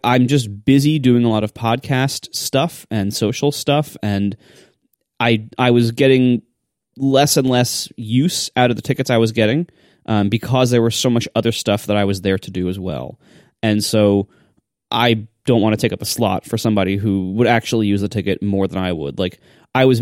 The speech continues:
th-, there were days where I would miss, like, you know, three of the four time slots, and that would, that just felt like a waste. Um, so, you know, better that somebody else use it. But otherwise, you know, if you are the kind of person who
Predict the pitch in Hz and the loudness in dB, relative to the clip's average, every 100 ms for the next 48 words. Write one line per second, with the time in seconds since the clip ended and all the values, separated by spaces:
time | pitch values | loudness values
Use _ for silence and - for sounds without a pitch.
0 | 127 135 139 120 139 - 151 139 120 120 | 0 2 2 2 0 4 4 4 4 4
1 | 117 110 104 104 110 110 107 - 101 90 | 4 2 2 2 4 2 2 -2 -4 -4
2 | 95 107 82 55 - _ _ _ - - | -2 -4 -4 -6 -12 _ _ _ -10 -2
3 | 127 135 127 117 95 98 104 117 107 101 | 2 4 6 4 2 -2 -4 -2 0 0
4 | - 110 101 101 - - - - 98 98 | -2 -2 -2 -2 -6 -10 -10 -10 -6 -2
5 | 104 107 107 110 110 101 - - - - | 0 2 2 2 -2 -4 -6 -6 -6 -8
6 | - - _ - - 101 92 92 - - | -10 -14 _ -20 -12 -6 -6 -6 -4 0
7 | 107 95 _ _ _ _ _ _ _ - | 2 0 _ _ _ _ _ _ _ -6
8 | 113 92 - 110 - 120 131 123 104 76 | -4 -4 -10 -18 -14 -2 2 2 0 -2
9 | 117 95 82 - 78 113 - - 110 - | -2 -2 -4 -4 -8 -8 -4 0 0 -2
10 | 120 180 165 107 101 101 113 92 107 117 | 0 2 4 4 2 0 0 0 0 2
11 | 135 123 127 107 117 113 110 107 117 107 | 2 2 0 -2 -2 -2 -2 -2 0 2
12 | 101 101 | 2 0